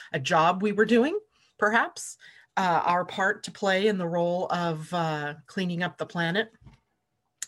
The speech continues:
changing up the atmosphere of the planet. Uh, so check your dreams, right? What were the symbologies? What were the things that were coming up? Um, not only, though, just last night during that moon, perhaps, but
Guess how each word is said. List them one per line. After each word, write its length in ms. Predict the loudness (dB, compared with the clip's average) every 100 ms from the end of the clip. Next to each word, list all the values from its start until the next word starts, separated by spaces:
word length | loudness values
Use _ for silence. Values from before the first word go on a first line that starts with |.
| -8
changing 380 | -4 -2 0 -2
up 100 | 0
the 100 | 0
atmosphere 500 | 0 -2 -6 -2 -2
of 80 | -4
the 60 |
planet. 420 | -6 -4 -2 -4 -6 -16 -20 -18 -20 -6 -2
Uh, 180 | 0
so 460 | 2 4 6 6 0 -12 -20 _ _ _ -4
check 280 | -2 0
your 100 | -2
dreams, 680 | 0 4 4 2 -2 -8 -6
right? 200 | -2 -2
What 200 | -4 -4
were 100 | -4
the 80 | -4
symbologies? 880 | -4 -4 -2 0 0 0 0 -4 -4
What 140 | -6
were 100 | -4
the 100 | -6
things 340 | -6 -6 -4
that 120 | -4 -4
were 80 |
coming 380 | -6 -6 -6 -4
up? 260 | -2 -4 -6 _ -20 -20 -20 -8
Um, 240 | -4 -2 2
not 240 | 2 4
only, 380 | 2 4 2 2
though, 560 | -2 -2 -2 -2 -4 -8 -20 _ -4
just 340 | 2 2 2
last 400 | 0 0 0 -4
night 360 | -4 -4 -4 -4
during 360 | -4 -2 -2
that 220 | 0 -2 -2
moon, 460 | -4 -4 -4 -6
perhaps, 600 | -4 -4 0 0 0 -6
but 240 | 0 0